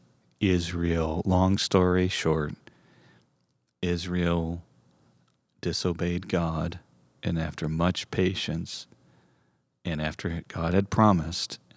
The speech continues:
hundreds and hundreds of years later, God said, "You would lose your land if you don't obey me. You'd lose your city, you'd lose your temple."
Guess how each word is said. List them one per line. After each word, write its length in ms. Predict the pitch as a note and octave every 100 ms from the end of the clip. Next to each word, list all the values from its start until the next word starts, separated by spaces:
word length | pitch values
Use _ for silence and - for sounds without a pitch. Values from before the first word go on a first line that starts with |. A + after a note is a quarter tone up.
| -
hundreds 580 | - G2 G#2+ G#2+ G#2 -
and 100 | G#2
hundreds 360 | G2+ G2 G2
of 120 | G2 G2
years 300 | G2 F#2+ F#2
later, 440 | F2 E2+ E2 E2+ _ _ _ _ _ _ _ _ _ -
God 240 | - D#2+
said, 200 | - E2+
"You 120 | E2+ D#2+
would 120 | D#2+
lose 400 | D#2+ F2 F#2 -
your 120 | G2
land 520 | F#2 E2+ D#2 - - - _ _ _ _ _ _ -
if 120 | -
you 60 |
don't 240 | D2+ D2 F2+
obey 320 | A2+ C#3 F3
me. 280 | A#2 A#1+ - _ _ _ _ _ _ _ _ _ _ _
You'd 180 | E2+ E2
lose 200 | F2+ F#2
your 80 | G2
city, 280 | - A#2+ F2+
you'd 140 | E2+
lose 160 | F#2+ F#2
your 80 | G2+
temple." 460 | - G2 D2+ -